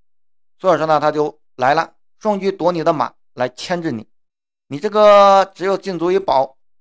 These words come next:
那红棋呢，退车又一捉。这样呢，你这个卒就被消灭掉了，以后啊，这个马呀有被吃掉的危险。黑棋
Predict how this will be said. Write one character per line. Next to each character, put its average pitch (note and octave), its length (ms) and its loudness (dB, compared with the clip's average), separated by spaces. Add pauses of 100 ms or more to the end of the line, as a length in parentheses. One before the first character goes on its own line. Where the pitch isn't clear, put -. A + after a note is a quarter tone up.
(200)
那 C#3+ 460 2 (200)
红 D3+ 260 -14
棋 C3+ 160 -14
呢， C3+ 380 -4
退 D#3 160 -8
车 D3 100 -8
又 D#3+ 180 -2
一 A#2 80 -6
捉。 B2 240 -12 (2250)
这 B3 80 2
样 G#3+ 100 6
呢， F#3+ 120 2
你 F3+ 100 -6
这 F#3 100 -4
个 E3 260 4
卒 F3 460 -8
就 F3 120 -8
被 D#3+ 100 -4
消 E3 180 -4
灭 E3 160 -2
掉 D3+ 160 2
了， B2 280 -6
以 C3+ 180 -12
后 F#3 180 -2
啊， C3+ 200 4
这 D#3 100 -14
个 E3+ 140 -4
马 B2+ 260 -4
呀 C#3 160 2
有 A#2+ 160 -6
被 B2+ 540 -6 (280)
吃 - 140 -14
掉 F#3 160 2
的 A#2+ 200 -2 (160)
危 C#3+ 160 -6
险。 C3 240 -12 (400)
黑 C3 80 -20
棋 B2+ 340 -14